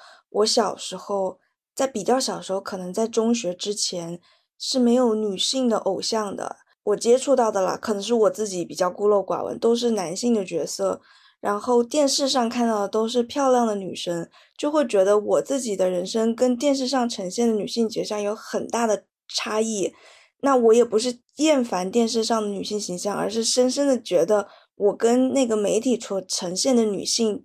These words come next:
样貌有非常大的差距。所以在读了更多的女作家的书之前，我真的是一个没有女偶像的时代过了很久的一段时间，就可能在十四五岁之前。你这么说让我觉得还挺有感受的。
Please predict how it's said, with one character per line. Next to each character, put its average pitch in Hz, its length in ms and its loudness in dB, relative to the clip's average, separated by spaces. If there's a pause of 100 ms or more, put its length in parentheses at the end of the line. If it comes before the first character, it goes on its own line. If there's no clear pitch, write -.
样 262 240 2
貌 233 360 4
有 196 240 4
非 262 300 2
常 226 160 -2
大 220 200 0
的 185 60 -2
差 196 300 -4
距。 175 260 0
所 254 160 0
以 247 80 4
在 240 300 0 (220)
读 214 160 0
了 240 120 6
更 262 300 2
多 220 180 4
的 208 320 2
女 226 160 2
作 240 160 4
家 233 200 2
的 208 80 2
书 214 260 0
之 220 220 -4
前， 180 500 -4 (280)
我 185 260 2 (100)
真 247 240 4
的 214 240 4
是 233 220 -2
一 - 160 -10
个 233 120 0
没 220 160 2
有 262 140 4
女 214 280 4
偶 196 180 0
像 240 280 0
的 131 300 -2
时 - 220 -4
代 214 180 0
过 247 180 4
了 202 120 2
很 196 280 -2
久 - 220 0
的 - 80 -2
一 143 80 -4
段 190 240 -2
时 - 180 -6
间， - 320 -4 (280)
就 240 100 2
可 233 160 -2
能 185 160 -2
在 208 220 2
十 196 200 0
四 233 240 2
五 202 220 -4
岁 208 180 4
之 196 140 -4
前。 175 340 -4
你 220 240 0
这 226 120 -2
么 226 120 2
说 208 240 2
让 214 200 2
我 190 80 0
觉 170 180 -4
得 175 80 0
还 185 180 -8
挺 185 280 -8
有 190 100 -2
感 - 260 -8
受 - 300 -6
的。 - 160 -16